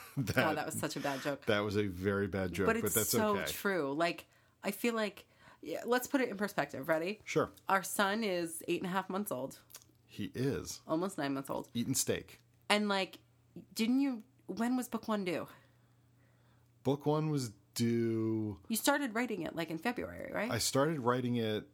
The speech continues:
Speaker 1: like, the last weekend in January.
Speaker 2: So
Speaker 1: Yeah.
Speaker 2: you started writing it before he was born?
Speaker 1: <laughs> That's true.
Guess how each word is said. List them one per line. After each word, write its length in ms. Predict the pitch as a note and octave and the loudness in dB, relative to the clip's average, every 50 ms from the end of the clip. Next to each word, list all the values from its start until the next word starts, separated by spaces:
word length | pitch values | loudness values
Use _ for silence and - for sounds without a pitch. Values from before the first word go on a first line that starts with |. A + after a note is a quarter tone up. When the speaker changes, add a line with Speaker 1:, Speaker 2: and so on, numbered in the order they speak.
| _ _ _ _ _ _ _ _ - _ - | _ _ _ _ _ _ _ _ -20 _ -4
Speaker 1:
like, 220 | - A2+ G2+ - - | -2 -2 -2 0 0
the 80 | G#2 | 0
last 400 | F#2+ G2 G2 G#2+ A2 - - - | 2 2 2 2 0 -2 -2 -2
weekend 460 | G2+ G2+ G#2 G2+ - A2 G2+ G2 F2+ | -2 -2 -2 0 0 0 0 0 -2
in 100 | F2+ E2+ | -2 -2
January. 640 | E2 E2 E2 E2 E2 E2 C#2+ A#1 B1 - A#1 B1 - - | -2 -2 -2 -2 -4 -4 -4 -4 -4 -6 -6 -8 -8 -4
Speaker 2:
So 140 | - B3+ | -2 0
Speaker 1:
Yeah. 100 | A3+ G#3+ | 2 2
Speaker 2:
you 80 | C4+ F4 | 2 0
started 440 | - - G4 F#4+ F4 E4 C#4+ G#3 G3+ | 2 2 2 2 2 2 -2 0 0
writing 280 | G#3 G#3 G#3+ G#3 G3 | 0 0 0 0 -2
it 100 | E3 - | -4 -2
before 360 | - E3 D#3 - C3 E3+ E3+ F3 | -2 -4 0 2 2 2 2 0
he 140 | - G3+ | -2 -4
was 120 | F3 E3 - | -4 -4 -4
born? 320 | - D3+ D3 C#3+ D3 D#3+ G#3 | -2 0 0 2 0 4 6
Speaker 1:
<laughs> 20 | |
That's 280 | D#3 D3 C#3+ C#3+ - - | 6 6 6 2 0 0
true. 260 | - - D3 B2 | 2 4 4 4